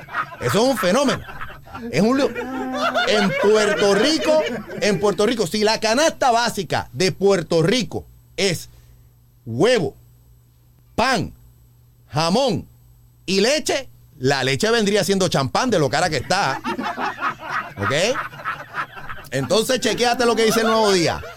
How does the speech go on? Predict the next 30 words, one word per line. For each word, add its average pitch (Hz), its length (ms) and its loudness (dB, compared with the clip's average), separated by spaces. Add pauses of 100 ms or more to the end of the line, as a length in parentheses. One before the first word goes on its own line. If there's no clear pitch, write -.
(420)
El 180 200 2
precio 269 400 2
mínimo 262 360 2
de 220 100 2
la 196 140 4
leche 226 320 2
fresca 254 300 0
aumentará 202 580 2
cuatro 277 500 0
centavos 226 500 0
a 196 120 0
partir 214 400 -2
del 170 320 0
once 294 560 2
de 190 160 2
noviembre. 160 580 0 (880)
El 202 220 0
titular 220 640 0 (100)
es 202 100 2
suficiente 254 480 -2
para 226 160 2
decir, 208 340 0 (680)
¿Cómo 330 400 4
es 269 80 2
posible? 220 720 0
Si 214 260 -4
hay 285 200 2
excedente 240 1080 2
de 214 160 4
producción, 190 920 0